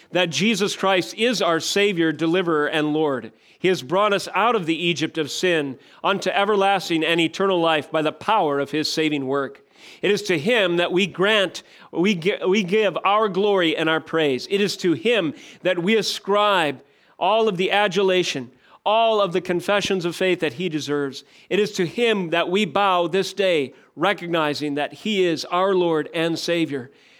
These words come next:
And it is on account of this great work we acknowledge that we have ability to see your scriptures because the Spirit has fundamentally changed us.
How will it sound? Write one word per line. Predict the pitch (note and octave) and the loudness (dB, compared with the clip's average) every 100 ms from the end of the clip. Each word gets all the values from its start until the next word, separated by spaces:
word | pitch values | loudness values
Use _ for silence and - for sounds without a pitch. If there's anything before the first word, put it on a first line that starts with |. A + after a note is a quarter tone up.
| _ D#3 | _ -2
And | F3 | 0
it | F3 | 2
is | F3+ E3 - - D#3 | 2 2 -2 -6 -2
on | E3 | -2
account | E3 - G3+ G#3 G3+ | -2 0 0 0 -2
of | E3 C#3+ | -6 -4
this | F3+ - | -4 -4
great | D#3+ F#3+ E3+ | -2 -2 0
work | F3 F3+ - | -2 -2 0
we | F3 | 0
acknowledge | E3 D#3 E3+ F3+ F#3+ F3+ - - - - | 0 0 2 2 2 -2 -8 -14 -18 -8
that | D3 | -4
we | D3+ E3+ | 0 0
have | - G3+ F3+ D3 B2 - _ - | 2 2 2 0 -6 -16 _ -8
ability | D3+ D3+ F3 G3+ G3+ G3+ G3 G3 | -6 -2 0 2 0 0 -2 -2
to | - D3+ | -6 -8
see | - G3 F#3 | -6 -4 -2
your | F3 | -2
scriptures | D#3+ - F3+ - D3+ C3 | -2 -4 -4 -4 -8 -6
because | D#3 C#3+ E3 C#3 | -8 -4 -4 -4
the | D#3 | -6
Spirit | - G#3 F3+ D#3 | -6 -2 0 0
has | C#3+ D#3 | -2 -4
fundamentally | - - F3+ F#3+ F3 E3 D#3+ D3 C3+ | -4 -2 -2 0 0 -2 -2 -4 -4
changed | - D#3 D#3 C3+ | -2 0 -2 -4
us. | C#3 C3+ | -6 -6